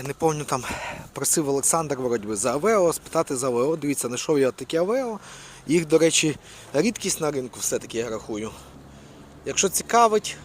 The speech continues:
ось є номер телефона, торг присутній, сто вісімдесят чотири тисячі пробіга, дві тисячі шостий рік, на зимових шинах Goodyear. Візуально ржавчини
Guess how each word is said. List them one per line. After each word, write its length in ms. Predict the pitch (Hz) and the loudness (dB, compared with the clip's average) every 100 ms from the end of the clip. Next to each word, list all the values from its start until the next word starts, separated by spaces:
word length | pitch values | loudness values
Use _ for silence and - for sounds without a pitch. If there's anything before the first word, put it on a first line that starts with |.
| - | -6
ось 240 | 151 160 180 | 0 2 2
є 60 | |
номер 240 | 170 170 165 | 2 2 2
телефона, 640 | 185 180 - 214 202 175 160 | 2 0 2 2 2 0 2
торг 180 | 170 160 | 4 4
присутній, 720 | - 160 - 220 - 202 185 - - - | 2 -2 0 -2 0 -2 -2 -4 -14 -14
сто 240 | - - 175 | -6 2 4
вісімдесят 480 | 160 170 156 170 151 | 4 0 0 0 0
чотири 260 | - 160 | 0 0
тисячі 380 | 156 151 - 165 | -2 -2 -2 -4
пробіга, 440 | 147 180 220 202 | 0 0 2 2
дві 140 | 175 151 | 2 0
тисячі 300 | 180 156 156 | 0 2 2
шостий 340 | 180 160 196 | 2 2 4
рік, 180 | 208 247 - - - - - | 4 2 -2 -10 -8 -8 4
на 120 | 160 | 6
зимових 440 | 151 190 202 180 160 | 8 10 8 8 8
шинах 300 | 202 180 147 | 10 8 6
Goodyear. 480 | 175 - 214 247 233 - - - - - - - - - - - 165 | 2 2 8 10 8 2 -8 -6 -6 -6 -8 -10 -10 -10 -10 -4 0
Візуально 580 | 180 190 208 180 165 | 2 8 8 8 6
ржавчини 600 | 151 135 185 156 165 151 | 2 4 6 4 2 -2